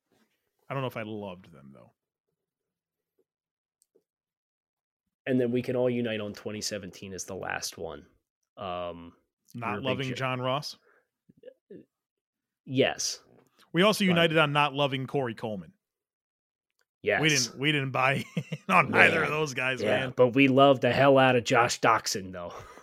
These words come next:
Speaker 1: You know, also love Carlos Henderson. How's his thumb doing? Can this guy help a team? <laughs> Why did the Broncos get all these players?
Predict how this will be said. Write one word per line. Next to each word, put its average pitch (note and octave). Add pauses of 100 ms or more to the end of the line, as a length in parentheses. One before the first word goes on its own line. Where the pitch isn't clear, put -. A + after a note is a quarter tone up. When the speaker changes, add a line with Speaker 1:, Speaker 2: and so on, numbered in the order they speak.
(380)
Speaker 1:
You D#3+
know, A3 (600)
also A3+
love A3
Carlos G3+
Henderson. F#3
How's A#3
his F4
thumb A3
doing? D#3+ (220)
Can F3
this B3
guy B3+
help A#3
a A3+
team? A#3 (240)
<laughs> -
Why B3
did F4+
the E4+
Broncos A3+
get G3
all G3
these F#3
players? F3+